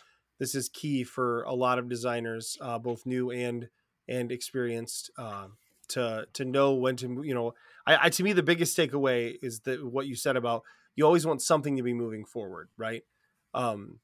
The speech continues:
and that is, this will really help you sort that out because I, I know from experience, like, um, like, you get too many projects in front of you and it can be hard to move any of them forward, right? 'Cause you're, you're inching them all forward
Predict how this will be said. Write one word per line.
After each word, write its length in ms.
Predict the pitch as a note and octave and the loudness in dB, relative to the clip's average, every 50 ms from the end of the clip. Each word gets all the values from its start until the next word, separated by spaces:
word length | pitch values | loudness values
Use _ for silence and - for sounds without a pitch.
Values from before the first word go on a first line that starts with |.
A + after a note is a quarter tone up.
| _ - | _ -8
and 160 | C#3 C3+ B2+ A#2+ | -6 -4 0 6
that 300 | C#3 C3+ C#3 D3 D3 - - - | 8 10 10 8 8 4 -2 -2
is, 320 | D3 C#3 C3 B2 A#2+ - | 0 0 0 0 -4 -2
this 260 | - D#3+ E3 D#3+ - | 0 0 2 2 2
will 140 | - D3 C3+ | 0 -2 0
really 240 | C3 C#3+ C#3 C#3 B2+ | 2 2 2 2 4
help 200 | C3 C3 B2 - | 2 0 0 -2
you 60 | B2+ | -6
sort 260 | A#2+ - - C3+ A#2+ - | -6 -2 -2 -2 -2 0
that 120 | A#2+ A#2 | -2 -2
out 180 | A2+ A2+ - - | 0 -2 -4 -6
because 360 | B2 A#2 - C3 A#2+ A2+ A#2 - | -10 -8 -6 -6 -6 -6 -6 -6
I, 280 | A#2 B2+ - - D3 | -4 -4 0 2 2
I 40 | D#3+ | 4
know 160 | E3+ D#3+ C#3+ B2 | 6 4 4 4
from 160 | C3 C3+ C3 | 0 -4 -4
experience, 680 | A#2+ - - - F3+ E3+ C#3+ B2 A#2 A2+ A#2 - - - | -4 -4 -2 0 2 2 2 2 0 -2 -4 -8 -8 -6
like, 240 | C#3 A#2+ A2+ - _ _ _ _ _ _ _ _ _ _ - | -6 -8 -8 -10 _ _ _ _ _ _ _ _ _ _ -4
um, 280 | - B2+ A#2+ A2+ G#2 - | -2 0 0 0 -4 -6
like, 180 | C#2 B2+ B2 D#3 | -8 -8 -8 -6
you 240 | E3+ D3 D3 D#3 | -6 -4 -4 -4
get 220 | C3 B2 E3+ F#3+ F3+ | 0 2 2 2 2
too 140 | - - F#3 | 2 -2 0
many 340 | E3 D#3+ D3 C#3 C3+ C3+ C3 | 2 2 2 2 0 0 -2
projects 560 | - - - - D3+ D3 D3 C3 C#3+ - - | -6 -6 2 4 4 6 4 4 -2 -6 -6
in 80 | C#3 A#2+ | -6 -4
front 220 | - A3 C#4 D4+ | -2 -2 0 0
of 80 | G3 C#3+ | 0 0
you 180 | C3 C3 C3 | 0 0 2
and 80 | C3+ C#3+ | 0 0
it 60 | C#3+ | 0
can 100 | C#3 D3 | -2 -2
be 60 | D3 | 0
hard 180 | C#3 D3 D#3 D3 | 4 4 4 4
to 60 | C#3+ | 4
move 160 | C#3 C#3 B2+ | 0 0 2
any 220 | B2+ C3 D3 D3 C3+ | 2 2 2 2 -2
of 100 | G#2+ G#2+ | -2 -4
them 120 | G#2+ G#2 G2 | -10 -14 -12
forward, 280 | - A2+ G#2 G2 F#2+ | -12 -10 -10 -10 -8
right? 240 | G2 A2+ A#2 C3+ - | -6 -6 -6 -6 -6
'Cause 160 | - - B2 | -8 -10 -8
you're, 220 | A#2+ C3 B2 B2+ C3+ - | -6 -4 -4 -4 -6 -6
you're 200 | - C#3+ C#3+ C#3+ - | -4 -4 -4 -2 2
inching 400 | F#3 F3 F#3 F3+ - F3 D#3 D3 | 2 2 4 4 2 2 2 2
them 140 | C#3+ C3+ C3+ | 2 4 6
all 180 | C3+ C3 B2+ B2 | 6 6 6 4
forward 560 | - - G3 E4 G4+ F#3+ C#3+ B2+ A#2+ A#2+ | 2 -2 -2 0 2 2 4 2 2 0